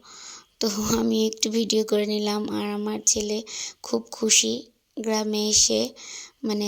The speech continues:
দৌড়াদৌড়ি, খেলাধুলা, পড়াশোনার এখন তো কোনো চাপ পাচ্ছে না। যেহেতু ফাইনাল এক্সামটা ওরা দিতে পারেনি,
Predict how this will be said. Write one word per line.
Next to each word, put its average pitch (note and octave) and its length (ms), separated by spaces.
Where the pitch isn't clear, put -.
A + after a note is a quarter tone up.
দৌড়াদৌড়ি, G#3 640
খেলাধুলা, G#3+ 600
পড়াশোনার G#3 640
এখন G#3 260
তো G#3 120
কোনো G#3+ 280
চাপ G#3 320
পাচ্ছে G#3 380
না। G#3 140
যেহেতু A3 340
ফাইনাল G#3+ 500
এক্সামটা G#3 600
ওরা G#3 200
দিতে G#3+ 280
পারেনি, G#3 520